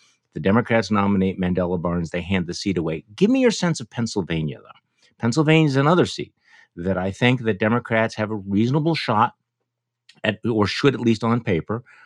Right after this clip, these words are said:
But you have a centrist Democrat, almost from central casting centrist Democrat, Connor Lamb, trailing, um, the much, much, much more progressive John Fetterman. Um, is that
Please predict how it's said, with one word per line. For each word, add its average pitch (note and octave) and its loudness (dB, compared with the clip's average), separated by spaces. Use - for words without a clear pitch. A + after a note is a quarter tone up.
But C3+ 2
you D3+ 4
have C#3 2
a C3 0
centrist E3 -2
Democrat, D#2 -2
almost B2+ 2
from B2+ -2
central C#3 0
casting B2+ 0
centrist G2 -6
Democrat, E2+ -4
Connor A2+ 0
Lamb, G2+ 0
trailing, B2 2
um, G#2+ -2
the A2+ 4
much, B2 4
much, B2 -2
much G3 4
more G2+ 2
progressive E2 -2
John F#2+ 0
Fetterman. F2+ 0
Um, F#2+ 0
is A2 -2
that C3+ 4